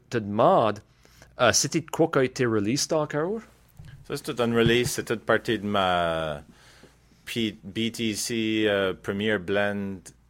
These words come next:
Speaker 2: Server Bid qui, euh, va être available soon pour la direct-to-consumer transaction.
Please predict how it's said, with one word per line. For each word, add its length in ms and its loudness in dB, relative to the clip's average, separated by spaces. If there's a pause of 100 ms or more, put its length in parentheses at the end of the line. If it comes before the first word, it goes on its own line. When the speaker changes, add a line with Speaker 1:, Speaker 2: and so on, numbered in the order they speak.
(200)
Speaker 2:
Server 540 -2
Bid 400 -4
qui, 320 -6
euh, 260 -4 (920)
va 160 0
être 100 -8
available 540 -2
soon 600 -6 (380)
pour 120 -4
la 480 -2
direct-to-consumer 1700 -4 (160)
transaction. 680 -10